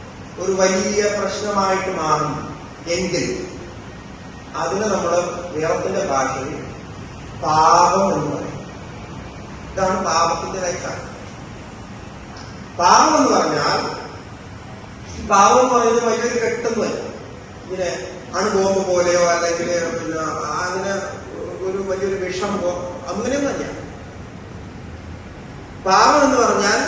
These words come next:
ഒരു ആചരണം ചെയ്ത്, ഒരു കാര്യം ചെയ്തതിന് ശേഷം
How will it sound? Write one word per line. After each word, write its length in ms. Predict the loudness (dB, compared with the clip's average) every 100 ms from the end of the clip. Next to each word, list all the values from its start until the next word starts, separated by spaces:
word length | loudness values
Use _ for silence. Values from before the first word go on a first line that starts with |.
| -4 -2 2
ഒരു 120 | 4 4 4
ആചരണം 500 | 6 6 4 4 4
ചെയ്ത്, 220 | 2 2 2 2
ഒരു 120 | 4
കാര്യം 340 | 4 6 6 6
ചെയ്തതിന് 380 | 4 4 2 0
ശേഷം 340 | -2 -2 -4